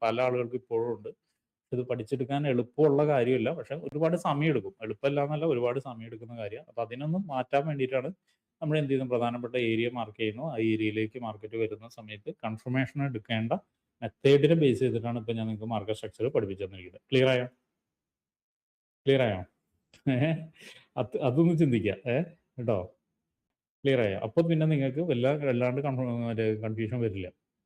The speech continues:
ഓക്കെ? അപ്പൊ നമുക്ക് അവസാനിപ്പിക്കല്ലേ? ഏ?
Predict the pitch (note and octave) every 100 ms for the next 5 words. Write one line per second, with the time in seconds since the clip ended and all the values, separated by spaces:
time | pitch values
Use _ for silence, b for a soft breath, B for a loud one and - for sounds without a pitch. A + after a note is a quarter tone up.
0 | - A#2+ D#3+ F#3+ _ _ _ _ _ _
1 | _ _ _ - D#3 E3 D#3 E3 D3 C#3+
2 | C#3 C#3+ G#2+ F#2+ _ _ _ _ _ _
3 | _ _ _ _ _ B2+